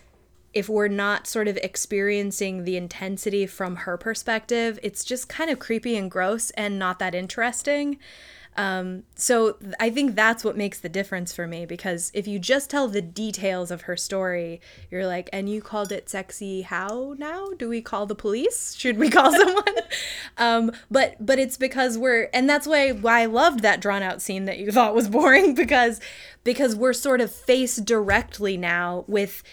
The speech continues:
this really complicated relationship that she has to her sexuality that is born from this tragic event and, and also, like, abuse as a child. And it's, it's, there's a lot,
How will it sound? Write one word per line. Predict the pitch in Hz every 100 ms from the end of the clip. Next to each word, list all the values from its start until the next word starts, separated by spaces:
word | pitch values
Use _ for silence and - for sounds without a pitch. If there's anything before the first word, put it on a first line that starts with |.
| -
this | 208 196
really | 185 233 226 208
complicated | - 208 196 196 190 202 190
relationship | 180 190 190 202 208 190 202 190 -
that | 180
she | - 190
has | 190 185 -
to | 190
her | 180
sexuality | 185 180 - 190 190 185 180
that | 180
is | 180 165
born | 180 190 185
from | 185 190 185 180 - - -
this | 185
tragic | - - 190 185 196 190
event | 175 190 185 180 - - - - -
and, | 190 185 190 180 -
and | 185
also, | 185 180 196
like, | 185 185 185 - -
abuse | 190 190 262 302 190
as | 185
a | 180
child. | - 175 175 175 170 - - - - -
And | 190 180 185 -
it's, | 196 - - -
it's, | 202 190 -
there's | 175 208 196
a | 190
lot, | 180 196 190 -